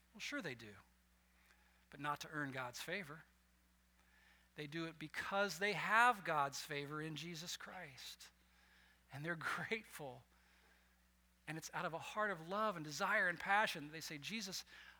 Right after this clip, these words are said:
I will serve you the rest of my life, not because I have to, not as an obligation or duty, but because I want to." It's the heart. It comes out of a transformed heart. And so this Easter weekend,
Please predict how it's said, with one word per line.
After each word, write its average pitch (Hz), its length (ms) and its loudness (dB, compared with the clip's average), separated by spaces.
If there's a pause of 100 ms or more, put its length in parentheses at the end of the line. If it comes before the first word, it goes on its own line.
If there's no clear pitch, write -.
(100)
I 220 120 0
will 180 120 -2
serve 208 320 0
you 220 120 0
the 156 120 0
rest 180 280 0
of 226 80 -2
my 220 140 2
life, 185 400 -2 (200)
not 220 140 4
because 180 240 -2
I 123 120 -2
have 196 340 6
to, 180 360 0 (420)
not 185 160 4
as 175 100 2
an 170 80 -4
obligation 170 680 6
or 151 60 2
duty, 180 300 2
but 175 140 -2
because 190 260 2
I 156 100 4
want 151 340 -4
to." 131 220 -8 (1500)
It's - 100 -12
the 139 60 -4
heart. 190 400 0 (380)
It - 20 -14
comes 160 160 -4
out 170 80 4
of 156 80 0
a - 20 -8
transformed 156 640 -4
heart. - 460 -16 (3000)
And 143 80 -8
so 175 160 0
this 180 200 -2
Easter 202 300 0
weekend, 185 540 4